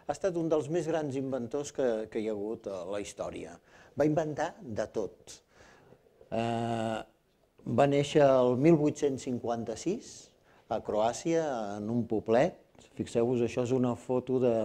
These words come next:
la seva família, i ell és aquest. Està apartat. Aquesta foto ja és peculiar, eh? Era un individu una mica peculiar i ho va ser tota la seva vida.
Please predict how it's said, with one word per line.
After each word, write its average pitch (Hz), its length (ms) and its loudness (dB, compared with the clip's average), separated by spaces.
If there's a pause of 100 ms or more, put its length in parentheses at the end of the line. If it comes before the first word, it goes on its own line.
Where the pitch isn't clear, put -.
(140)
la 104 120 -4
seva 117 260 0
família, 135 560 0 (400)
i 156 100 8
ell 160 140 12
és 143 140 8
aquest. 117 480 -2 (1300)
Està - 200 2
apartat. 156 540 4 (260)
Aquesta 143 320 -4
foto 160 240 0
ja 156 120 6
és 156 80 -10
peculiar, 131 600 2
eh? 131 520 2
Era 147 120 2
un 165 80 4
individu 156 460 6
una 156 140 2
mica 147 240 4
peculiar 143 440 2
i 165 80 6
ho 156 80 6
va 156 80 6
ser 160 140 0 (180)
tota 165 240 4
la 135 160 2
seva 123 240 0
vida. 117 300 -2